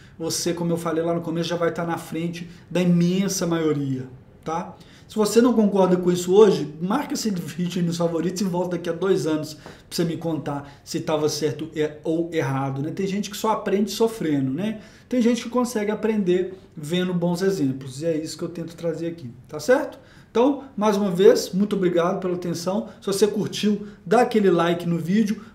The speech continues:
manda pras outras pessoas, manda pra outras pessoas que você gosta, que você conhece, que esse vídeo pode ajudar. Faz isso aí agora, isso também nos ajuda. Se a gente te ajudou, retribua,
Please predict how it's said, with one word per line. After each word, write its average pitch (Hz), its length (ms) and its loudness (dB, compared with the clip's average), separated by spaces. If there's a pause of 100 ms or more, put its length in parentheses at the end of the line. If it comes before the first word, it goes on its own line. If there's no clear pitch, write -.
manda 202 400 6
pras 147 600 2
outras 151 260 -4
pessoas, 156 480 -2
manda 175 260 -4
pra 160 160 -2
outras 151 240 0
pessoas 147 380 -8
que - 80 -16
você 139 240 -6
gosta, 151 320 -2
que - 80 -14
você 139 160 -8
conhece, - 260 -6
que 147 100 -10
esse 135 140 -10
vídeo 139 320 -6
pode 156 280 -2
ajudar. 139 580 -8
Faz 226 180 0
isso 240 200 0
aí 196 80 4
agora, 170 420 2
isso - 200 -6
também 170 220 -6
nos 165 140 -4
ajuda. 151 460 -4
Se 151 100 -8
a 143 40 -8
gente 156 220 -8
te - 120 -8
ajudou, 139 400 -6 (420)
retribua, 180 800 -2